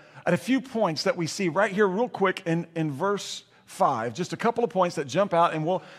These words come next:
we'll kinda, uh, walk through and apply them in our lives, in our context today. A couple of points we see right here. Number one, purpose is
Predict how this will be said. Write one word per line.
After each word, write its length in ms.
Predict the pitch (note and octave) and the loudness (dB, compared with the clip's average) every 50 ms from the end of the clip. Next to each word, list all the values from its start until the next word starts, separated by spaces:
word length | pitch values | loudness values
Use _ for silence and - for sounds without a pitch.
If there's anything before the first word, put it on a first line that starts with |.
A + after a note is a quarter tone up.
| - - - | -20 -16 -10
we'll 140 | - E3+ F3 | -6 -6 -4
kinda, 400 | - - G3 F3+ F3 D#3+ D3+ - - - - - | -2 2 2 4 4 4 2 0 -4 -16 -8 -2
uh, 140 | D3+ D3 C#3+ | 0 2 2
walk 440 | C#3+ C#3 D#3 F3+ G3+ G3+ G3+ G3+ - | 2 2 2 4 4 4 4 0 -2
through 280 | - F#3 F#3 F#3 F3+ | 0 2 2 4 2
and 80 | F3 D#3+ | 2 0
apply 400 | D3 - - F3+ F3 F3+ F3+ F3+ | -2 -2 2 2 4 4 4 4
them 200 | E3 F#3 F3+ E3+ | 2 2 0 0
in 100 | D#3 D#3 | 0 -2
our 200 | F3 F#3 G3 F#3+ | 0 0 0 2
lives, 340 | F3 E3 E3 F3 F3 C#3 D3 | 2 2 2 2 0 0 -2
in 60 | C#3+ | -2
our 140 | D#3+ F3 E3 | 0 -2 0
context 520 | - F3 E3+ E3 - - F3 D#3+ - - | 0 -2 -2 -2 0 -2 -2 -2 -4 -4
today. 280 | F3 D3+ D3 C3+ C3+ C3 - - - - | -2 0 2 2 2 0 -4 -12 -10 -6
A 80 | - C#3+ | -4 -2
couple 260 | - - A3 A3 A3 | 2 4 4 6 6
of 80 | A3 D#3 | 4 4
points 240 | G3+ G3+ G3 - F#3 | 4 0 0 0 -2
we 120 | G3 F3 | -4 -2
see 240 | - - F#3+ F#3 F3 | -2 -2 -2 -2 0
right 200 | - E3+ E3+ D#3+ | 2 2 2 2
here. 200 | D#3 F3 D#3 C#3 | 4 2 2 2
Number 260 | C#3+ F3+ G3+ A3+ A#3 | 2 2 2 2 0
one, 340 | G#3+ F#3+ F3+ E3 D#3 D#3 D3+ | 0 2 0 0 0 -2 -4
purpose 600 | - - - G#3 G3+ G3 G3+ G3+ F#3+ - - - - - | -8 -6 -4 -4 -4 -2 -2 -4 -4 -4 -8 -12 -8 -4
is 420 | E3 E3+ E3+ F3 E3+ D#3 C#3+ - | -2 0 0 0 -2 -4 -6 -10